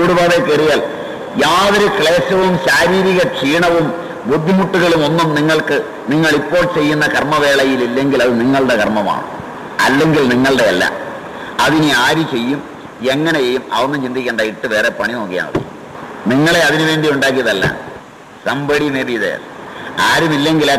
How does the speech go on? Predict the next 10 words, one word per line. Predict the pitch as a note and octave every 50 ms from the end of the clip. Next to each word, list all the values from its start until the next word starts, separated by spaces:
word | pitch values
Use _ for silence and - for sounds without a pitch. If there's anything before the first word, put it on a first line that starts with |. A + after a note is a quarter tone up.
| - C3
കർമ്മം | C3+ C#3 C#3+ D3 C#3+ C#3 C3
വേണ്ടതുമല്ല. | B2+ B2+ C3+ B2+ C3 B2+ B2+ G#2+ F2 E2 D2+ - - - - - - - - - - -
വിധിക്കേണ്ട, | A#2 B2 C#3 D3 C3+ - E3+ D#3 D#3+ D#3 D3 C3+ B2+
വിധിക്കാത്ത | B2+ C#3 D3 C3+ C#3 E3 - B2+ - D#3 C#3
കർമ്മം | C#3+ C3+ D3 D3 C3+ B2 C#3 E3
ഈ | F#3 F3 -
കാലഘട്ടത്തിലെ | F#3+ - D#3 D#3 C#3 C3 B2+ D3 C3+ D3 C#3+ C3+ C3
ജനങ്ങൾക്ക് | C3 C3+ C#3 C#3+ C#3+ C3+ C#3+ C#3
ചെയ്യേണ്ടതായി | B2 B2+ C3+ C3 B2+ B2+ B2 A#2+ A2 G#2
വരും. | G2 G2 F2+